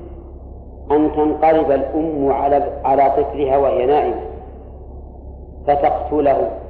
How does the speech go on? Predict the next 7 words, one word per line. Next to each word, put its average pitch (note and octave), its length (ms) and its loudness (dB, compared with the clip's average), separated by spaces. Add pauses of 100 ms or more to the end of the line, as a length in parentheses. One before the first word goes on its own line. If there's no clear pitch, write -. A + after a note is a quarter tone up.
(1800)
نسميه C#3 680 0
هذا D#3 220 2 (640)
خطأ، A#2+ 380 0 (1080)
أو D#3+ 140 6
يرى F3 380 6
صيدا F3 520 4 (1200)
فيرميه D4+ 720 4